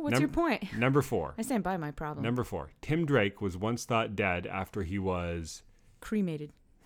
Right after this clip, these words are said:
Speaker 2: Yes, <laughs> that would do it.
Speaker 1: <laughs>
Speaker 2: Shot by the Joker, sent into the future, attacked by Black Lantern Superboy, or incinerated by drones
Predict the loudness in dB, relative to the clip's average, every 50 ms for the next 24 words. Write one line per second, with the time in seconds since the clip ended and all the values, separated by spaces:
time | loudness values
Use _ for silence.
0 | -12 -10 -10 -8 -6 0 2 2 4 4 2 2 2 2 0 2 2 2 2 4
1 | 4 4 4 4 4 4 2 -2 -8 -18 -20 -16 -8 -2 -2 -2 -2 -2 -6 -10
2 | -8 -8 -8 -10 -6 0 4 6 6 6 6 4 4 4 4 4 4 6 4 4
3 | 4 2 0 0 0 -2 -8 _ _ _ _ _ _ _ _ _ _ -8 -2 0
4 | 0 0 0 0 -2 -2 0 0 0 2 2 2 0 0 -2 -4 -6 -6 -8 -10
5 | -16 _ _ _ _ _ _ _ -10 -8 -4 0 2 2 2 0 -2 -2 0 0
6 | 0 0 0 0 0 0 0 -2 -2 -2 -2 -2 -2 -4 -4 -4 -4 -4 -4 -2
7 | -2 -2 0 0 0 0 -2 -4 -6 -12 _ _ _ _ _ _ -4 -4 -2 -2
8 | -2 -2 -2 -2 0 0 2 2 2 2 2 0 0 0 0 0 0 0 0 0
9 | 2 2 2 0 -2 -2 -4 -6 -8